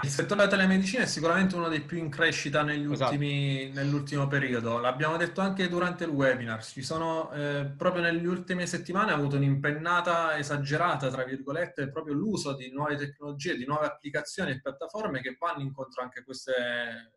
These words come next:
Speaker 1: esigenze. Sicuramente la telemedicina arri-, va a ricoprire un ruolo importante e lo avrà sempre di più nei prossimi anni, proprio perché si va, eh, sempre in a-, in continua accelerazione rispetto al progresso tecnologico. Per cui, eh,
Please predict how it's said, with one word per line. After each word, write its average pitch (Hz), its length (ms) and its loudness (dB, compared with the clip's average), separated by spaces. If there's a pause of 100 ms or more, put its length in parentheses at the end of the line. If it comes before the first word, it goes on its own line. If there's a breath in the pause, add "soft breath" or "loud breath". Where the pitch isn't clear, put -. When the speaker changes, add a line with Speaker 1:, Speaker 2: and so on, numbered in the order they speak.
(240)
Speaker 1:
esigenze. 123 800 -4 (280 loud breath)
Sicuramente 160 480 2
la 151 120 2
telemedicina 143 580 0
arri-, 135 480 -4
va 165 220 2
a 143 60 0
ricoprire 143 440 -2
un 139 160 -4
ruolo 170 240 0
importante 156 640 -2
e - 20 2
lo 139 60 4
avrà 135 180 0
sempre 165 400 -2
di 147 160 -4
più 147 140 -6
nei 127 140 -2
prossimi 123 460 -6
anni, 107 300 -4
proprio 156 240 -2
perché 147 440 -2 (220 loud breath)
si - 220 -2
va, 139 680 4
eh, 131 60 -4
sempre 156 400 -4
in 147 100 -2
a-, 139 260 -2 (160)
in 165 100 -4
continua 151 380 2
accelerazione 147 760 2
rispetto 131 380 -2
al 120 100 -8
progresso 120 400 -10
tecnologico. 117 540 -8
Per 117 160 -12
cui, 147 340 2 (480 loud breath)
eh, 135 240 4